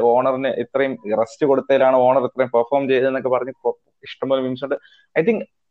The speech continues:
ഇതൊരു ഫിറ്റിംഗ് റിപ്ലൈ തന്നെയാണ് എൽ പി. കാരണം ഓണർ, ആ, definitely ഐ പി എല്ലിൽ തന്നെ നോക്കി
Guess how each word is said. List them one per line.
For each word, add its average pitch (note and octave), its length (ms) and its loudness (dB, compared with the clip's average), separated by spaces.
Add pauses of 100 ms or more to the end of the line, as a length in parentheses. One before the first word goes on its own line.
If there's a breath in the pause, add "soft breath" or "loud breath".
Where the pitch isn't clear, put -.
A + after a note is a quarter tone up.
(100)
ഇതൊരു F3+ 220 2
ഫിറ്റിംഗ് D#3+ 520 -2
റിപ്ലൈ C#3 280 2
തന്നെയാണ് G#2+ 260 0
എൽ G#2 80 0
പി. G#2 180 -14
കാരണം B2+ 340 2
ഓണർ, C#3+ 360 2 (140)
ആ, G2+ 180 -2
definitely C3+ 520 -2
ഐ B2 140 2
പി C3 160 -6
എല്ലിൽ D3+ 240 -2
തന്നെ D3 160 -6
നോക്കി C#3+ 280 -4